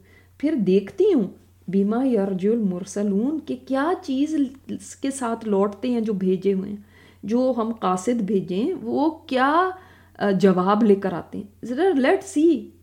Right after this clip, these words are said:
پہلے وہ دیکھنا چاہتی ہے کہ وہاں سے کیا آتا ہے، یعنی وہ چیک کرنا چاہتی تھی کہ یہ بادشاہ کیسا ہے، کیا یہ تحفے تحائف لے کے دنیا صرف چاہتا ہے، سلطنت چاہتا ہے، آ،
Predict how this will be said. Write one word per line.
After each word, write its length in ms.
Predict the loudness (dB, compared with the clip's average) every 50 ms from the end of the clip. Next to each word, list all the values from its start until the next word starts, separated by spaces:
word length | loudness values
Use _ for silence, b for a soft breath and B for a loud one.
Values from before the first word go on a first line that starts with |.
| _ _ _ _ _ -4
پہلے 240 | -2 0 2 2
وہ 140 | 2 2 0
دیکھنا 480 | 0 2 2 2 2 2 2 2 2 2
چاہتی 480 | 2 0 -2 -2 -2 -6 -10 -8 -10
ہے 40 | -12 -14 -16 _ _ _ -20 _ _ _ _ _ _ _ b b b b b b b b b b b b b b b
کہ 260 | -2 0 2 2 2 0 0
وہاں 320 | 0 0 0 0 0 -2 -2
سے 120 | -2 -2
کیا 240 | -2 -2 0 0 0
آتا 200 | -2 -2 -2 -2
ہے، 40 | -2
یعنی 240 | -2 -2 -2 -4 -4 -4
وہ 60 | -6 -8 -8
چیک 300 | -6 -6 -6 -6 -6 -8
کرنا 280 | -8 -6 -4 -4 -4 -4
چاہتی 340 | -6 -8 -10 -10 -10 -12
تھی 200 | -12 -10 -10 -12 -12 -14 b b b b b b
کہ 120 | -6 -6 -4 -2
یہ 140 | -2 -2
بادشاہ 640 | -2 -2 -4 -4 -4 -4 -4 -6 -8 -10 -8 -8 -8 -8 -6
کیسا 300 | -8 -8 -8 -8 -8 -8
ہے، 140 | -8 -8 -8
کیا 200 | -8 -6 -4 -2
یہ 420 | -2 -2 0 0 2 2 2 0 -2 -6 B B -4
تحفے 300 | -2 -2 0 0 0 -2
تحائف 380 | -2 -2 -4 -2 -2 -2 -2
لے 100 | -2 -2
کے 100 | -2 0
دنیا 400 | 0 2 4 4 4 4 2 0 0 -2
صرف 220 | -2 -2 -2 -4
چاہتا 340 | -4 -4 -4 -4 -6 -6 -8
ہے، 100 | -8 -8 -12 b b b b b b b b b -6
سلطنت 520 | -4 -4 -4 -2 -2 0 0 0 0 -2
چاہتا 340 | -4 -6 -6 -6 -6 -6 -4
ہے، 180 | -4 -2 -4 -4 -8 b b b b b
آ، 360 | -8 -6 -4 -4 -2 -4 -4